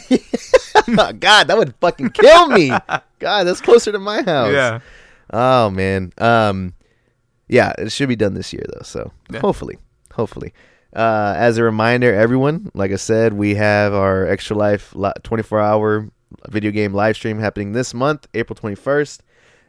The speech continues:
Speaker 1: Uh, be sure to tune in if you can, if you'd like to watch us. Uh, uh,
Speaker 2: Play
Speaker 1: just
Speaker 2: some games.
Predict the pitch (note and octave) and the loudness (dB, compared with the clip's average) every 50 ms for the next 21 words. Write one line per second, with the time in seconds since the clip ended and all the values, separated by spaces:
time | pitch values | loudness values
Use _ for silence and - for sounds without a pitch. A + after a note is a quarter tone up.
0 | _ - - F#2 G2+ G2+ G2 G2 G#2 A#2+ - - C#3+ B2+ B2 - - D#3 D3+ D3 | _ -10 -6 -4 -2 -2 -2 -2 -2 -4 -2 0 -2 -2 -2 0 0 0 2 2
1 | D3+ D#3+ E3+ E3 D#3 - C#3 C3 - D3 C#3+ D3 D3+ D3 C3 A2 A#2 G#2+ A2 A2 | 2 2 2 0 0 -2 -4 -6 -4 -4 -2 -2 -2 -2 -4 -4 -4 -4 -4 -4
2 | - - A2 G2+ G#2 A2 A#2 - - A#2+ A#2 A2 - - F2+ F#2+ F#2+ F#2+ F#2 F#2+ | -4 -6 -8 -4 -2 -2 -2 -2 -4 -6 -6 -6 -8 -8 -6 -6 -6 -6 -6 -8
3 | F#2 D#2+ - - _ _ _ _ _ _ _ _ _ _ - - G1+ - - - | -10 -12 -14 -18 _ _ _ _ _ _ _ _ _ _ -20 -20 -20 -20 -20 -20
4 | - - _ _ - - A2 G#2 G2+ - - - A2 C3+ C#3+ D3 D3+ - - - | -20 -20 _ _ -10 -6 -4 -4 -4 -6 -8 -12 -12 -10 -10 -12 -14 -16 -18 -20